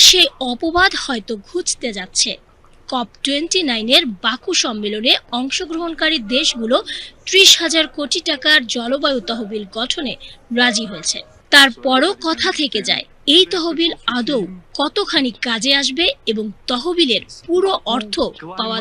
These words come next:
যাবে কি? কেননা প্যারিস জলবায়ু চুক্তি থেকে যুক্তরাষ্ট্র নিজেদের প্রত্যাহার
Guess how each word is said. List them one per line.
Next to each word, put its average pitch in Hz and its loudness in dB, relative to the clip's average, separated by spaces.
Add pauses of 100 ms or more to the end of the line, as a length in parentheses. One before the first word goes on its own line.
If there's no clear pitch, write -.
(140)
যাবে 220 -2 (100)
কি? 349 4 (480)
কেননা 294 4 (260)
প্যারিস 302 6 (160)
জলবায়ু 269 2 (100)
চুক্তি 330 -4 (100)
থেকে 349 0 (140)
যুক্তরাষ্ট্র 254 -2 (260)
নিজেদের 330 0
প্রত্যাহার 220 -8